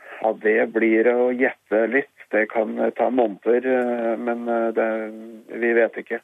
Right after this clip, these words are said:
Eh, vi kan jo kanskje k-, komme til noen konklusjoner tidligere enn at vi er, det tar jo lang tid før rapporten er ferdig. Men, eh, det her gjøres i et samarbeid med flere, så, så vi kommer jo til å komme med ref-,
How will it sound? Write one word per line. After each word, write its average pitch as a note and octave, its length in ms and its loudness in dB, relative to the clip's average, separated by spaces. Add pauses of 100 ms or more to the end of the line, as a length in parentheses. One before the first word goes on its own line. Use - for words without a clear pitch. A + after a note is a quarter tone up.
(180)
Eh, A2 180 -6
vi A2 160 -6
kan G#2+ 200 -6
jo A2 80 -10
kanskje G#2+ 380 -10
k-, A2 420 -10
komme A#2 240 0
til G#2+ 320 0
noen G#2+ 300 -4
konklusjoner A2 680 0
tidligere G2 480 -2
enn A2 180 -8
at G#2+ 320 -4
vi G#2 100 0
er, G#2 460 -2
det G#2 140 -14
tar A2 140 -2
jo A2+ 80 0
lang A2+ 260 0
tid - 220 -4
før G2+ 160 0
rapporten G#2+ 400 -6
er A#2 40 -2
ferdig. A2 340 -4 (120)
Men, A2+ 220 -6
eh, A2+ 120 -2 (600)
det A2+ 80 2
her G#2+ 160 2
gjøres A2 380 0
i G#2 60 0
et G2+ 160 -6
samarbeid G2 580 0
med G#2+ 180 -4
flere, G#2 400 0
så, A2+ 480 0
så A2 160 0
vi A2 80 -2
kommer G#2+ 300 -4
jo A2+ 80 -4
til G2+ 140 -8
å G#2 220 0 (960)
komme A2+ 300 -2
med A2 160 -2
ref-, A#2 240 -4